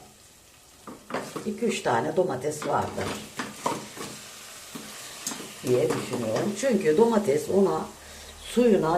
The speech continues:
lezzet katacak. O yaz domatesinin tadıyla birlikte coşacak.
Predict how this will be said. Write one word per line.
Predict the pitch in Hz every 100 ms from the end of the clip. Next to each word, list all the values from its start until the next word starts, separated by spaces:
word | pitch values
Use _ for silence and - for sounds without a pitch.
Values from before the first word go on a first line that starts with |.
| 139
lezzet | 165 190 185 196 214 208
katacak. | 143 120 104 131 123 - - - - - - - - - - - - - - - - - - -
O | 202 220 - - - - -
yaz | 175 220 -
domatesinin | 165 156 151 151 160 151 151
tadıyla | 165 190 185 156
birlikte | 147 135 131 - 165
coşacak. | 175 208 208 208 190 - -